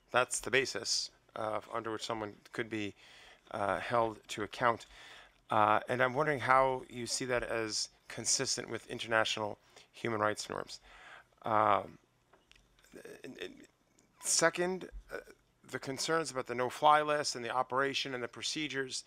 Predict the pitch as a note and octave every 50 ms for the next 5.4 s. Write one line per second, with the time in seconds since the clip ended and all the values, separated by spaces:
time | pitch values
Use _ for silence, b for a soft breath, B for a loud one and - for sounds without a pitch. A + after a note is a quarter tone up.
0 | B B B B B B B B B B B - A#2+ A#2 A2+ A2+ A2 G#2+ G#2 -
1 | - - - _ _ _ _ _ _ - - - _ _ _ _ - _ - A2+
2 | A#2 C3+ C#3+ D3 - - C#3+ C3+ - - C#3 C3 B2 A#2+ A2+ A#2+ B2 A#2+ A#2+ A#2+
3 | A#2 A2 - - - - A#2 A#2 A2+ A2+ A2+ - - G#2+ B2 A#2+ A2+ A2+ A2 -
4 | - B2+ A#2 A2+ A#2 A#2+ C3 D3+ D3+ C#3+ C#3+ B2+ - B2 B2 - - A#2 G#2+ -
5 | - - A#2 A2+ A2 G#2+ G#2